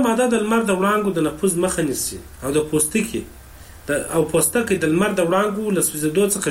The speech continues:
ژغوري. د وخت په تیریدو سره په دې ډله کې د پوستکي توروالي میراثي ګرځي.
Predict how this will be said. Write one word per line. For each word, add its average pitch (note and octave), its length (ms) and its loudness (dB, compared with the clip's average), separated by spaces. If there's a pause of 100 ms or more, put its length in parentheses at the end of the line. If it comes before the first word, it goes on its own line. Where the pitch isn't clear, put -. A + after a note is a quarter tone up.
ژغوري. B2 380 -4 (680)
د F#3+ 40 4 (100)
وخت C4 240 0
په C4 120 4
تیریدو B3+ 460 4
سره B3+ 220 4
په G#3+ 140 0
دې B3 100 4 (100)
ډله A3+ 280 4
کې B2 140 -4 (440)
د G3 200 4
پوستکي A#3 420 0 (100)
توروالي A3 480 4
میراثي F3+ 440 2
ګرځي. - 320 -2